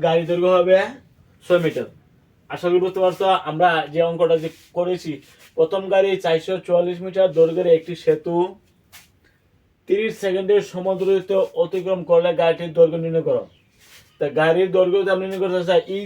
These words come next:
যে ওই গাড়িটা অতিক্রান্ত দূরত্ব কত? তিরিশ সেকেন্ডে গাড়ি অতিক্রান্ত দূরত্ব,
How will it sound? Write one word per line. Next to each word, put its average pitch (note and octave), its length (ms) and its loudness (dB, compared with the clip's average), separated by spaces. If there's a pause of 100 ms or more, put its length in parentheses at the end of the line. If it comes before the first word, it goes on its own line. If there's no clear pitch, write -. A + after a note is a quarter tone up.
যে F#3 100 6 (460)
ওই D#3 140 -6
গাড়িটা E3 320 2
অতিক্রান্ত F#3+ 500 -6 (220)
দূরত্ব F3+ 420 -6
কত? F#3 120 0 (880)
তিরিশ F#3 280 2
সেকেন্ডে F3 300 -2
গাড়ি F3 180 2
অতিক্রান্ত F3+ 320 -2
দূরত্ব, F3 240 0